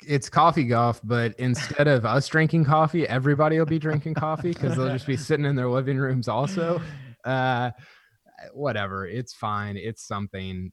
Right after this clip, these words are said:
You know, I, i-, if you, if you had to pick a, a tour,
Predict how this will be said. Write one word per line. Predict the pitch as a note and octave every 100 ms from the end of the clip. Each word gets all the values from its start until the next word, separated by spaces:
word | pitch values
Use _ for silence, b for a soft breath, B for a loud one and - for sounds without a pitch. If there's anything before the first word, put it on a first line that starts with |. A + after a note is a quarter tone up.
| _ C3+
You |
know, | B2+
I, | A2 A2
i-, | - _ _ _ _ _ _ _ _ - C3 C3+
if | C#3+ C3+
you, | G#2+ C3+
if | C3+ D#3
you |
had | D#3
to | D3
pick | D3
a, | B2+ - _ G#2
a |
tour, | G#2 - C3+ B2+ A#2 A2